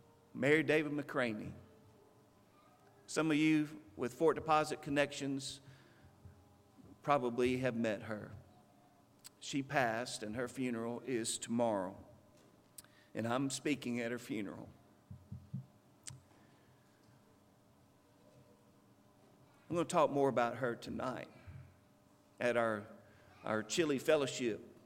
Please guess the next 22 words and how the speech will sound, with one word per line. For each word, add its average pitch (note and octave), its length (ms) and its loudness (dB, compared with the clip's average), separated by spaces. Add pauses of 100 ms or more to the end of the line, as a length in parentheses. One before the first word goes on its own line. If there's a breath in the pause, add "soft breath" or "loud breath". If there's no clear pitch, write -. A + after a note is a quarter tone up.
with, C3 220 0
in C3 240 2
the A#2+ 80 0
context C#3+ 520 2
of G#2+ 80 -4
fellowship. A#2 720 2
I'm B2 100 -4
gonna C3+ 120 -2
tell E3 140 6
you D3 100 4
more C#3 220 4
about A#2+ 280 2
Miss A#2+ 180 -6
Mary B2+ 260 2
David, A#2 440 0 (640 loud breath)
but B2+ 100 -2
let D3+ 160 4
me C#3+ 380 2 (400)
not D3 300 2
go C#3 180 4
there C#3 260 2
yet A#2 520 -2